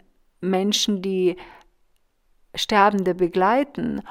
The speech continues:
und die dann eine bestimmte Vorstellungen haben, was die Sterbenden denn bitte,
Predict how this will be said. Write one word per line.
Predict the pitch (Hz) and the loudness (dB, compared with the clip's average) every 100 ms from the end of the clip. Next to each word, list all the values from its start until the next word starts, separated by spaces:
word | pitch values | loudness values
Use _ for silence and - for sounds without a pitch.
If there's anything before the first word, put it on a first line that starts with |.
| - - | -20 -14
und | - 196 - | -2 -2 0
die | 214 | 0
dann | 214 202 | 2 2
eine | 185 196 | 0 -4
bestimmte | 190 - - 277 294 240 | -4 -4 0 0 2 -2
Vorstellungen | - - 226 226 220 - 180 170 165 165 170 175 | -2 0 4 6 4 -2 0 0 0 -4 -6 -6
haben, | 180 185 190 | -4 -4 0
was | 180 196 - - | 2 4 2 -4
die | - | -4
Sterbenden | 208 - 190 170 190 180 180 175 - | -4 -2 0 0 0 -2 -4 -4 -2
denn | 165 165 170 | -2 -2 -4
bitte, | 180 170 - 165 170 | -4 -2 -4 -2 -4